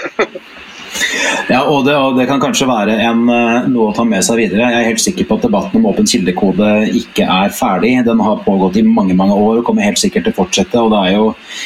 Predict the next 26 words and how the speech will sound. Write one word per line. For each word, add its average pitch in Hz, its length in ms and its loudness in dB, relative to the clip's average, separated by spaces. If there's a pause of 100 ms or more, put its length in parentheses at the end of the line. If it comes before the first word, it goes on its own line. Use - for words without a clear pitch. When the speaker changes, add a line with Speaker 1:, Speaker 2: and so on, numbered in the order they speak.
(160)
Speaker 2:
gjerne 113 360 2
sånn 117 240 2
at, 113 120 -2
som 110 120 2
du 107 100 2
er 104 120 2
inne 92 140 -2
på, 113 200 0
det 107 120 0
er 101 100 0
de 92 100 2
som 104 160 0
er 98 120 2
mest 92 240 -4
rabiate 101 560 0
eller 98 200 0
høylytte 104 600 -2
eller 95 520 2 (420)
spissformulerte, 95 840 0
eller 110 160 0
for 120 120 2
den 101 120 2
del 107 160 0 (520)
ultrapresise 107 880 0
og 113 120 -2
prinsipielle 110 640 0